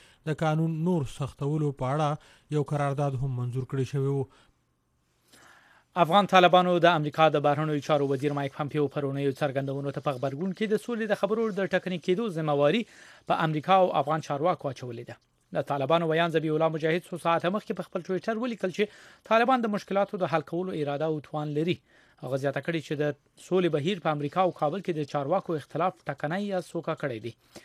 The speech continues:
Speaker 2: یاد دې وي چې د ګل یا دوشنبې په ورځ د امریکا د بهرنیو چارو وزیر مایک پمپیو له طالبانو وغوښتل چې د سولې له تړون نه مخکې دې د تشدد د کمولو په برخه کې داسې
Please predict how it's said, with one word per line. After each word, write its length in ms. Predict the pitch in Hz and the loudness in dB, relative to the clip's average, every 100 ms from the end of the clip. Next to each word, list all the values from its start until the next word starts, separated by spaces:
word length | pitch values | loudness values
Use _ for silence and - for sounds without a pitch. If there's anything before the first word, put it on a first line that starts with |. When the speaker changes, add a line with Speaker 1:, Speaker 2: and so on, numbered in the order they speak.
| - - - | -20 -14 4
Speaker 2:
یاد 180 | 190 190 | 6 6
دې 200 | 190 196 | 2 0
وي 100 | 202 - | -2 -2
چې 120 | 175 | 0
د 100 | 156 | 0
ګل 100 | 175 | 0
یا 60 | 165 156 | 0 -2
دوشنبې 360 | 151 151 147 | -6 -6 -6
په 80 | 156 | -4
ورځ 140 | 160 151 | -4 -4
د 60 | 143 | -6
امریکا 220 | 135 151 | -4 -2
د 120 | 143 | -2
بهرنیو 360 | 135 139 143 135 | -4 -4 -8 -6
چارو 180 | 147 131 | -6 -6
وزیر 240 | 127 135 127 | -6 -8 -8
مایک 140 | 117 127 | -10 -10
پمپیو 320 | 117 160 208 208 | -8 -4 -2 -2
له 60 | 190 | 0
طالبانو 380 | 175 170 170 175 | 0 0 0 -2
وغوښتل 420 | 170 165 - 165 156 | -4 -4 -6 -6 -6
چې 60 | 156 | -8
د 80 | 143 | -8
سولې 260 | - 156 156 147 | -8 -6 -4 -4
له 100 | 139 | -6
تړون 200 | 143 147 139 | -6 -6 -6
نه 60 | 131 196 | -4 -4
مخکې 260 | - 220 196 | -2 -4 -4
دې 80 | 196 - - - | -4 -12 -14 -2
د 100 | 233 220 | 0 0
تشدد 380 | - 190 214 185 | -4 -2 -2 -2
د 60 | - | -4
کمولو 320 | 170 170 170 160 | -2 -2 -2 -2
په 80 | 165 | -4
برخه 220 | 165 147 | -4 -8
کې 200 | 160 139 | -10 0
داسې 260 | 185 226 | 2 2